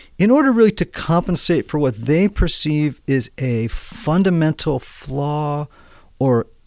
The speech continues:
interior deficiency, right? So there's a,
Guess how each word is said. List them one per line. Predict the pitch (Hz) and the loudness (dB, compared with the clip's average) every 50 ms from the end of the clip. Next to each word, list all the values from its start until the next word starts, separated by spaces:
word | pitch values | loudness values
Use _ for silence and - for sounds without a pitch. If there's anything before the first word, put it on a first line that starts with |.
| - - | -6 0
interior | 175 180 190 196 190 - - - - - - 202 208 208 208 202 185 160 | 2 4 4 4 4 2 0 -2 -2 0 2 2 4 4 4 4 2 0
deficiency, | 123 - - 127 - - - - - 139 131 - - - 107 - - - - 90 92 98 - - _ - - | 0 -4 -8 -6 -6 -8 -8 -6 -4 -4 -2 -2 -4 -4 -6 -8 -8 -10 -12 -12 -14 -16 -18 -20 _ -12 -8
right? | 120 120 120 120 - - - - - - - | -6 -6 -6 -8 -10 -14 -20 -20 -20 -14 -6
So | - - 180 175 | 0 2 4 4
there's | 165 165 165 160 165 | 4 4 4 4 4
a, | 156 143 - | 2 2 0